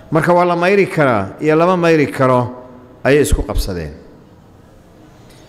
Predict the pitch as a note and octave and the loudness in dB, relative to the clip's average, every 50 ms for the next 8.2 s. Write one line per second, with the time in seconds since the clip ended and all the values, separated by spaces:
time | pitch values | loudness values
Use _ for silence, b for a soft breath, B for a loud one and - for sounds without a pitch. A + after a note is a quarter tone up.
0 | B B B - - B2+ C3 D#3 E3+ E3+ D#3+ C#3+ D3 C#3 C3+ C#3+ D3 D3+ C#3+ C3+ | B B B -4 -2 0 2 2 2 2 2 0 -2 -2 -2 -2 0 -2 -2 -2
1 | C3+ C3 C3 A#2 B2 A#2+ A2 A2+ B2+ B2 A#2 G#2+ - - - - - - - - | -2 -4 -2 -2 -4 -2 0 0 2 2 2 0 -2 -6 -10 -12 -14 -16 -20 -20
2 | - B B B B B B B B - B2 C#3 C3+ D3+ D#3 D#3+ D#3 D#3 D#3 D#3+ | -20 B B B B B B B B -4 -4 0 0 2 2 2 0 0 0 0
3 | D3 D3 D#3+ D3+ E3 D#3+ D3 - F#3+ G#3 F#3+ D3+ F3 E3+ D3+ C#3 C3 A#2+ G#2+ G2 | -2 -2 -2 0 0 -2 0 0 -2 -2 0 2 2 2 4 4 4 2 2 0
4 | E2+ D#2+ - - - - - B2+ D3+ D#3 C#3+ - - D#3 C#3+ C3+ B2+ B2 B2+ C3 | -2 -4 -8 -12 -10 -4 -2 0 0 0 -2 -4 -4 -4 -2 -2 -2 -2 -4 -4
5 | A2 B2 A#2+ A2+ G#2+ G#2+ G#2 G#2 E2+ E2+ - - F#2 E2 E2 D#2 C#2 - - - | -4 -2 -2 -2 0 -2 -2 -2 -2 -4 -4 -4 -4 -8 -10 -14 -14 -18 -20 -20
6 | - - - - - - - - - - - A#2+ C#3+ D3+ D3 C#3 C3+ A#2+ A2 C3+ | -20 -20 -20 -20 -20 -20 -20 -20 -20 -12 -6 -4 0 0 2 2 2 0 -2 -2
7 | - A#2 A2+ C3+ C#3+ C3+ B2 B2 B2 A#2 A2+ A2 G#2 G#2+ G2+ G2 F#2+ F2 - - | -2 -2 0 0 0 0 0 0 0 0 0 0 0 0 0 0 0 -2 -4 -4
8 | F#2+ F2+ E2 D#2 | -4 -4 -4 -6